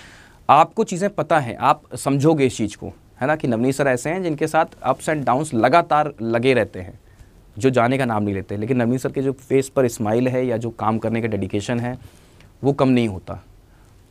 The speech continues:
पर्सनल लाइफ में वो भी हम हैंडल कर रहे हैं और वर्किंग लाइफ में आप लोग के एग्जाम, आप लोग का करियर, आप लोग की जो डेस्टिनी है उसको भी अच्छा करने में हम लगे हुए हैं। अगर आप पढ़ाई नहीं करो तो उसके लिए भी हम आपको डांटते हैं।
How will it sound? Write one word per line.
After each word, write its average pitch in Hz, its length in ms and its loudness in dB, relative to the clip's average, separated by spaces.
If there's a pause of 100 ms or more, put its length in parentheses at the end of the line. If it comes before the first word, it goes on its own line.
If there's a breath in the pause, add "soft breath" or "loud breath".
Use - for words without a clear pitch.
(600)
पर्सनल 139 340 2
लाइफ 135 220 4
में 139 100 0
वो 120 160 2
भी 147 140 2
हम 147 260 -2 (220)
हैंडल 131 260 2
कर 135 180 0
रहे 147 120 0
हैं 165 180 -8
और 113 340 0
वर्किंग 117 380 0
लाइफ 120 280 0
में 123 300 -4
आप 107 200 0
लोग 110 140 -4
के 117 80 -2
एग्जाम, 110 360 0
आप 107 140 -4
लोग 104 120 -4
का 107 80 -2
करियर, 117 380 0
आप 107 200 -2
लोग 101 100 -4
की 104 320 -4 (600 loud breath)
जो 104 120 0
डेस्टिनी 107 440 0
है 139 200 -2
उसको 131 360 -2
भी 131 160 -2
अच्छा - 280 -6
करने 107 260 -4
में 113 100 -4
हम 117 140 -6
लगे 95 200 -4
हुए 90 100 -6
हैं। 92 140 -8
अगर 104 140 0
आप 107 160 2
पढ़ाई 107 240 0
नहीं 117 140 2
करो 127 180 -2
तो 127 100 -4
उसके 120 200 -4
लिए 117 100 2
भी 127 80 0
हम 117 80 0
आपको 104 200 -4
डांटते 92 340 -4
हैं। 95 200 -10